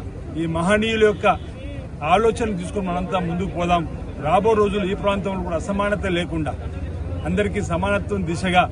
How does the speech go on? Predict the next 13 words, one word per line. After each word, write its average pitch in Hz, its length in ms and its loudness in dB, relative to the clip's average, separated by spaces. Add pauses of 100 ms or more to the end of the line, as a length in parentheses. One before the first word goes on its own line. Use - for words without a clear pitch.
(340)
ఈరోజు 180 260 -2 (100)
బీసీ 202 300 -2 (100)
బిడ్డగా 202 320 4 (120)
కొండ 185 260 0
లక్ష్మణ్ 185 400 -2
బాబుజీని 175 460 2
మనం 165 140 2 (140)
అనేక 185 180 -2 (120)
సందర్భాల్లో 170 520 0 (460)
వారి 156 240 2
పేరు 190 180 0 (100)
ప్రఖ్యాతుల 196 640 0
గురించి 175 200 -2